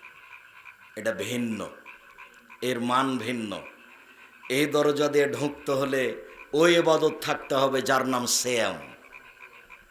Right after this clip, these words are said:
যার নাম আমরা বলছি রোজা।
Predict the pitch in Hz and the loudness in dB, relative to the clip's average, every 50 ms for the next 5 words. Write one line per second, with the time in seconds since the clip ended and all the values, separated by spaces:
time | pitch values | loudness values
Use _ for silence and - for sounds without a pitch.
0 | - - - - _ - - - _ _ - 104 101 - 139 139 143 147 151 147 | -20 -20 -20 -20 _ -20 -20 -20 _ _ -20 -12 -6 -2 0 0 0 0 0 0
1 | 147 143 143 139 143 143 127 135 139 139 135 135 - - 143 123 131 135 131 127 | -2 -2 -2 -2 -2 -4 -2 -2 -2 -2 -2 -2 -4 -4 -4 -4 -2 -4 -4 -4
2 | 127 120 95 90 | -4 -4 -4 -4